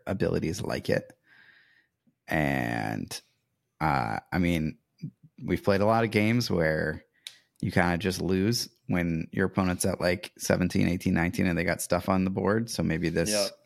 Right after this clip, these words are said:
Speaker 1: extends the game long enough for you to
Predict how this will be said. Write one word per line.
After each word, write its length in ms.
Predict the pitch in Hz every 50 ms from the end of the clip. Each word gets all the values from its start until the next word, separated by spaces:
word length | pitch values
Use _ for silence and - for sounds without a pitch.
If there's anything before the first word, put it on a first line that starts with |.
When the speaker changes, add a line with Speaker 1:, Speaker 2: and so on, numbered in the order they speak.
| _ _ _ _ _ _ _ _
Speaker 1:
extends 680 | 170 127 - - - - 95 90 87 87 85 - - - _ _ -
the 80 | -
game 460 | 87 - 80 80 87 87 90 92 90 - _ _ _ _ _ _ _ _ _
long 220 | - 92 98 95
enough 180 | 92 85 92 92
for 120 | - - 87
you 160 | 80 78 80
to 140 | 78 80 -